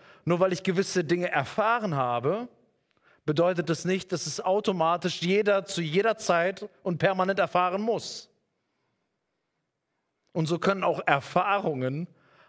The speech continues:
ein-, einen sehr, sehr einseitigen Blick auf die Schrift geben, anstatt den ganzen Reichtum der Passagen zu einem gewissen Thema auch wirklich zur Kenntnis zu nehmen, die vielleicht auch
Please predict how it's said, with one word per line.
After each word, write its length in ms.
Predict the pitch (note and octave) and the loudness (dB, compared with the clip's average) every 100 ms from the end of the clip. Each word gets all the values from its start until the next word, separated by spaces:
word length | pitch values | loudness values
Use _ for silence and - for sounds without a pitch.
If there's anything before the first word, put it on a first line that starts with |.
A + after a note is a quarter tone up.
| _ | _
ein-, 340 | D3 C#3+ D3 | 0 0 -2
einen 280 | D#3 D3+ C#3+ | -4 -4 -4
sehr, 340 | B2 D#3+ F#3 E3+ | 0 0 2 0
sehr 400 | E3 D3 - - | 0 0 -2 0
einseitigen 760 | A3+ A3+ F#3 F3+ - D3+ D3 | 0 2 2 2 0 -2 0
Blick 220 | E3 G3 | 0 0
auf 140 | D3 - | -2 -2
die 100 | D#3 | -4
Schrift 460 | - F3+ F3+ - | 0 -2 -2 -6
geben, 340 | A#2 A2+ C3 E3+ | -4 -2 -4 -6
anstatt 440 | D3 - D3+ - - - _ _ - | -6 -2 -2 -4 -20 -20 _ _ -4
den 120 | D3 | 0
ganzen 600 | D3+ G#3 - - D#3+ D3 | 0 -2 -6 -4 -4 -2
Reichtum 840 | A#2+ B2+ C#3+ F#3 F3 - E3+ D3 C#3+ | -2 2 2 2 -4 -4 -4 -2 0
der 120 | C#3+ | 0
Passagen 560 | D3 C#3 C#3+ C#3 C3+ C3 | 0 0 0 0 -2 -6
zu 140 | D3+ | -4
einem 220 | C3 C3+ | -2 -4
gewissen 340 | C3 C3 C#3 B2+ | -6 -6 -8 -4
Thema 260 | C3+ C#3 | -4 -4
auch 140 | C#3 C3+ | -6 -8
wirklich 260 | D#3 D3+ | -8 -8
zur 160 | - D#3 | -4 -4
Kenntnis 640 | - - F#4+ - C#3+ - | -2 -4 -4 -6 -8 -6
zu 100 | C3 | -6
nehmen, 440 | A2 G#2+ A2 D3 - _ _ _ _ _ _ _ _ _ _ - | -4 -4 -4 -6 -10 _ _ _ _ _ _ _ _ _ _ -6
die 160 | C#3 | -4
vielleicht 440 | C#3+ E3 D3 D#3 G3 | -2 2 2 2 -2
auch 160 | F#3 | -4